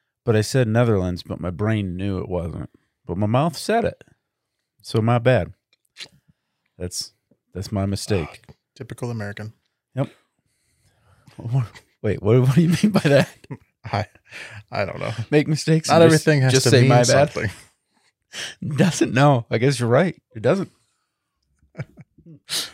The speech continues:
Speaker 1: Mm-hmm. All right, that beer's gone. Now I can go to my freshly cracked one.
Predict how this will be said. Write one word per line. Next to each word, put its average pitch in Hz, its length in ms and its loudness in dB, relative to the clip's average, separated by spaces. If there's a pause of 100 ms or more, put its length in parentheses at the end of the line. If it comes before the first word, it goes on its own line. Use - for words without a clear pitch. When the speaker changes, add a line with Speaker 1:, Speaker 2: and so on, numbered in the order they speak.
(360)
Speaker 1:
Mm-hmm. 120 320 -10 (840)
All 120 80 -4
right, 107 200 -4
that 104 160 -4
beer's 101 200 -16
gone. 98 280 -12 (1300)
Now 101 140 -20
I 95 80 -20
can 98 120 -20
go 98 140 -8
to 95 60 -8
my 92 160 -8
freshly 92 400 -6
cracked 92 340 -4
one. 95 140 -10